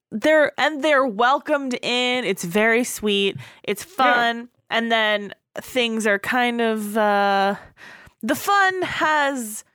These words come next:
Speaker 1: uh, an end because
Speaker 2: Yeah.
Speaker 1: Regina King's character Isha has an alcohol problem,
Speaker 2: Yeah.
Speaker 1: and she drinks too much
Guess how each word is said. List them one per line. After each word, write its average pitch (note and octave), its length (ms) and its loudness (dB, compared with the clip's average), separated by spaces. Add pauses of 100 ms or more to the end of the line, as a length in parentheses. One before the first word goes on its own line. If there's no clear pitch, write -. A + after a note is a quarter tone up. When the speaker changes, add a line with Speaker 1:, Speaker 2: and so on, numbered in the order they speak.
(360)
Speaker 1:
uh, B3 200 2 (120)
an A3 160 2
end F3 460 -2
because G#3+ 680 2
Speaker 2:
Yeah. G3 60 -2
Speaker 1:
Regina A3+ 360 2
King's G3+ 400 -2
character F#3 500 0
Isha F#3+ 480 0
has F3 680 0
an F#3+ 100 -2
alcohol E3 640 0
problem, D3+ 600 -2 (500)
Speaker 2:
Yeah. G3 220 -10
Speaker 1:
and G3+ 440 0
she G3 760 0 (480)
drinks A#3 400 0
too A3+ 160 0
much G#3 500 -2